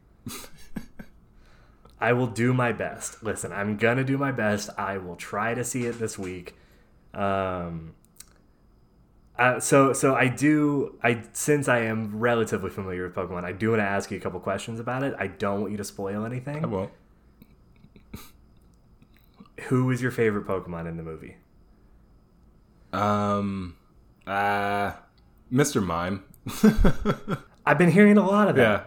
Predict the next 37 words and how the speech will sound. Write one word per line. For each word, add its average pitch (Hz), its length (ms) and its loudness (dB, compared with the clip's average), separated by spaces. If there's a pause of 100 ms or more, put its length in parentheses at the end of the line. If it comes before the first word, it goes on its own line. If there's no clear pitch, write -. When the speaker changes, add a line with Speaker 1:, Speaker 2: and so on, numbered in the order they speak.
Speaker 1:
Mister 147 260 0
Mime 110 300 0
was, 104 380 -4 (600)
you 131 100 4
know, 135 300 2
yeah. 127 420 0
I 120 80 -6
mean, 127 140 0
there's, 170 160 4 (140)
there's 151 180 -2
a 135 60 2
lot 113 380 0
that 107 120 -8
they 107 100 -2
throw 104 280 -2
out 104 220 -2
there. 127 340 -2 (160)
Um, 95 640 -6 (1400)
I 104 80 -2
like 110 300 0
Mister 107 280 0
Mime 98 580 -2 (220)
as 92 180 -4
far 95 260 2
as 92 120 -6 (460)
people 104 260 -2
that 90 140 -4
got 87 240 -4
screen 95 380 -6
time. 104 440 -2 (180)
Uh, 78 460 -6
Psyduck 92 640 -4
was, 87 300 -8 (180)
was 82 180 -8
funny 101 340 -6
but 92 220 -8
weird. 95 460 -4